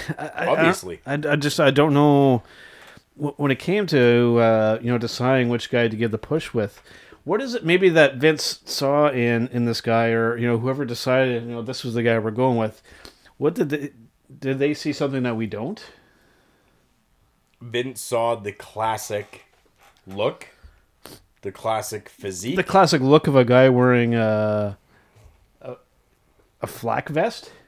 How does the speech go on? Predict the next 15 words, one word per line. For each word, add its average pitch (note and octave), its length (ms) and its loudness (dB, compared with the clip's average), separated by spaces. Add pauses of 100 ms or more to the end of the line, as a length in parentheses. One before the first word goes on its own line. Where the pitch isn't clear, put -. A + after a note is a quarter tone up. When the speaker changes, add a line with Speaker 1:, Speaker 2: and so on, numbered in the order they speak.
(120)
Speaker 1:
Nobody E3 260 0
did A#2 180 0
that. C3 320 0 (1400)
Right? C#3+ 160 -10
That's E3 220 -4
not, C#3+ 160 2
that's D3+ 180 2
not C3 140 2
Speaker 2:
But B2+ 60 0
he's, G#3 120 -2
Speaker 1:
cla-, B2+ 160 -4
that's C3+ 160 -12
Speaker 2:
but, F#3+ 80 2
Speaker 1:
not - 100 -4
classic. A#2 460 -8